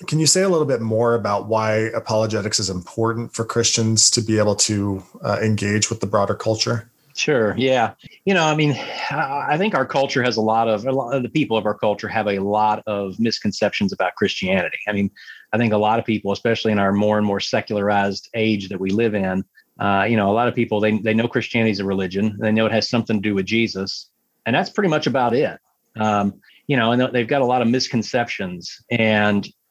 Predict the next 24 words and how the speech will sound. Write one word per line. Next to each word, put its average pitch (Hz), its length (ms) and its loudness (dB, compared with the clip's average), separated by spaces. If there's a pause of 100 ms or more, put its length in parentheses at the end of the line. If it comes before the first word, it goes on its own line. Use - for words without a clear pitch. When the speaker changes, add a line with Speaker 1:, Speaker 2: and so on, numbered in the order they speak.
(100)
Speaker 2:
uh, 104 400 0
you 120 60 2
know, 101 100 0
Christians 117 420 0
are 110 100 2
often 107 280 0
looked 107 220 -2
at 107 200 2
as 101 120 -6
being 107 240 -2
backwards 98 460 -2
and 98 80 -2
ignorant 95 320 -2
and 107 80 -4
so 95 180 0
forth. 92 380 -2
So 104 400 0 (300)
to 147 100 0
provide 127 600 0
good, 127 180 -2
solid 131 420 0
evidences 104 960 -2
for 117 280 0
Jesus, 104 800 -2